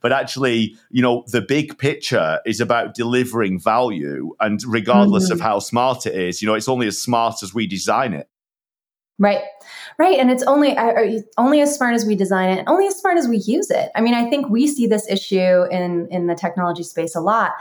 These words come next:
Speaker 2: Just because we can do something with technology, just because something can be smart, doesn't mean that it has to be.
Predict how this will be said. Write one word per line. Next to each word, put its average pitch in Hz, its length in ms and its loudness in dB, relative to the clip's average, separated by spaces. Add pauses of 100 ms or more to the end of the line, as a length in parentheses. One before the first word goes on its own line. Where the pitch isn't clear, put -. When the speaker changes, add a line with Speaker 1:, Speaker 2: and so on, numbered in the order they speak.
(300)
Speaker 2:
Just 370 180 0
because 339 260 2
we 208 120 2
can 196 460 0
do 254 160 0
something 262 380 0
with 262 180 -4
technology, 254 540 0
just 247 180 -2
because 240 220 -2
something 208 320 0
can 196 460 0
be 247 120 0
smart, 254 360 0
doesn't 226 240 0
mean 208 320 2 (400)
that 202 100 2
it - 80 4
has 269 480 -2
to 208 80 -8
be. - 340 -12